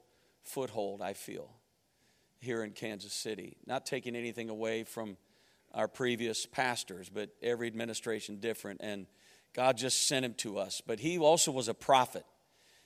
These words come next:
He was very prophetic. In fact, his last prophecy to this church was, "My provision is in the land," says the Lord. And I'm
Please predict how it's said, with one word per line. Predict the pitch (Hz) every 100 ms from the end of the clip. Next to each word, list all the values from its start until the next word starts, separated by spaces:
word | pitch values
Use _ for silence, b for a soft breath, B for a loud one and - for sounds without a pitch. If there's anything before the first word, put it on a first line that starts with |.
| b
He | - 156
was | 123 120 - - 113
very | 131 139 139
prophetic. | - 113 117 95 98 120
In | 117
fact, | - 160 160 - - b b b b b b _
his | 139 123
last | 131 147 147 -
prophecy | 180 165 160 156 151 135
to |
this | 131 131 -
church | - 156 139 117
was, | 110 101
"My | 107 120
provision | - 120 113 143 120 104
is | 104 104
in | 110
the | 113
land," | 110 104 92 92
says | - 90 98
the | 95
Lord. | 101 104 107 104 _ _ b b b b -
And | 113
I'm | 120 135